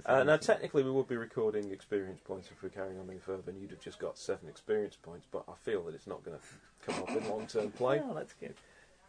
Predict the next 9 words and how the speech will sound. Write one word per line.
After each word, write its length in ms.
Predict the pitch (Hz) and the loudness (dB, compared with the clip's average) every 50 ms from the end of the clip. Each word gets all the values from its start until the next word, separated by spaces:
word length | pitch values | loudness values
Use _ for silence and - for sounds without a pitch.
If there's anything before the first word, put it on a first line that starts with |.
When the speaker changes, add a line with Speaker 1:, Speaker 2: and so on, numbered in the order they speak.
| - - | -6 0
Speaker 1:
Right. 260 | - 170 139 101 - - _ - - - - _ _ _ _ - _ _ _ _ _ _ _ _ _ _ _ _ _ | 4 4 4 4 2 -2 _ -20 -20 -20 -20 _ _ _ _ -20 _ _ _ _ _ _ _ _ _ _ _ _ _
So 120 | - - 123 | -4 -2 0
you're 160 | 123 135 160 | 2 6 6
all 80 | 196 208 | 6 8
basically 380 | - 170 170 165 - - - - | 8 6 4 2 0 -8 -10 -10
fine, 300 | - - 90 87 95 101 | -8 -8 -6 -4 -4 -2
and 80 | 101 | 0
then 220 | 110 113 113 110 - _ - | 0 0 -2 -4 -12 _ -10
somebody 600 | - - - 185 175 143 - - - 92 123 | -4 0 2 2 2 2 -2 -4 -4 -6 -10